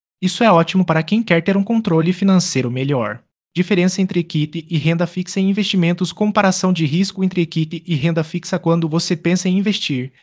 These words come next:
é essencial entender os riscos envolvidos. Aqui está um resumo. Tipo de investimento: risco equity alto, renda fixa baixo. Um, equity, investir em ações pode ser emocionante, mas também é arriscado.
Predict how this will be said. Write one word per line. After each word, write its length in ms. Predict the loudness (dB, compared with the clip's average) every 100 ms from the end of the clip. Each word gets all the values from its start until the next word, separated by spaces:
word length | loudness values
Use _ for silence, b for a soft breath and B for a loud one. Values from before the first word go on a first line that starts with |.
| b
é 120 | 0
essencial 560 | 2 0 0 2 4
entender 380 | 2 2 2 2
os 180 | 0 0
riscos 360 | -2 0 -2 -2
envolvidos. 800 | 0 -2 -2 -4 -4 -10 -12 -12 _ _ -10
Aqui 180 | -4 0
está 220 | 0 2
um 60 | 2
resumo. 500 | 2 2 0 -2 -8
Tipo 300 | -6 -4 -4
de 100 | -4
investimento: 540 | -2 -2 0 0 0 0
risco 320 | 0 -2 -4
equity 320 | -4 0 2
alto, 240 | 0 0 0
renda 280 | 0 0
fixa 380 | 0 -2 -4 -2
baixo. 380 | 2 2 2 -2
Um, 200 | -2 -4 -14 _ _ -6
equity, 540 | -2 0 0 -2 -8 -2
investir 480 | 2 2 2 0
em 100 | 2
ações 360 | 0 0 0 0
pode 300 | 2 2 2
ser 180 | 0 0
emocionante, 800 | 2 2 2 4 2 0 -6 -2
mas 180 | -2 0
também 360 | 0 2 4
é 20 |
arriscado. 720 | 2 0 -4 -4 -4 -4 -10